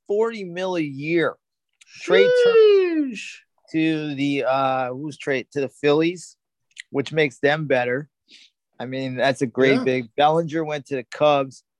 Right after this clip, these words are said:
Speaker 1: and the jury's still out on Aaron Judge.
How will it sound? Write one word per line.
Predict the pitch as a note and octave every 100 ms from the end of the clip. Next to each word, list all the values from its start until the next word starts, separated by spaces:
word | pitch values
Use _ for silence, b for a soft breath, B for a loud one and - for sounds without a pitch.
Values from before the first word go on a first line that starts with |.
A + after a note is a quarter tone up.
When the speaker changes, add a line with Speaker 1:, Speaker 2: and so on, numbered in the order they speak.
| _ _ -
Speaker 1:
and | C#3 D#3 E3 E3+ E3+
the | D#3
jury's | C3 D#3+ F#3 F3
still | - F3
out | E3 E3
on | D#3+
Aaron | D#3+ E3 D#3+
Judge. | C3 E3+ E3 C3 -